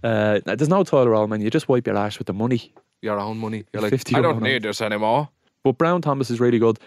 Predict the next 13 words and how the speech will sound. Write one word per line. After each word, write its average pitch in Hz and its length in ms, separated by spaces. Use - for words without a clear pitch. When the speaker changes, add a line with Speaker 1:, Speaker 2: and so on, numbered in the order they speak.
Speaker 1:
but 131 120
you 113 80
feel 147 240
uncomfortable 120 520
going 98 260
in. 90 160
Arnott's 143 640
is 107 120
middle 113 260
of 104 60
the 95 100
road 107 360
now. 82 180